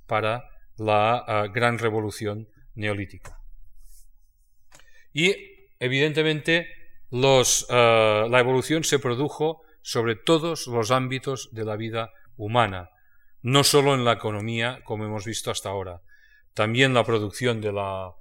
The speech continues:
de la cerámica es uno de los, eh, las señas culturales del Neolítico, y la primera cerámica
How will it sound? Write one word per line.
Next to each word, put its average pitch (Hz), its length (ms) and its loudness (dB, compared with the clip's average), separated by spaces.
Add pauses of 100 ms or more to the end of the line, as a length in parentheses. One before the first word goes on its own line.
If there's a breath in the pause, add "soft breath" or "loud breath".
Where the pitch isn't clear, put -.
(220)
de 107 140 -6
la 98 320 -2
cerámica 135 760 0 (200)
es 110 160 -2
uno 117 200 -2
de 107 100 0
los, 104 440 -2 (300 soft breath)
eh, 104 800 2
las 110 180 4
señas 127 720 4 (200 soft breath)
culturales 110 840 2
del 107 180 -6
Neolítico, 127 640 0 (840 loud breath)
y 202 200 -2 (260)
la 135 160 6
primera 156 340 0
cerámica 160 720 -2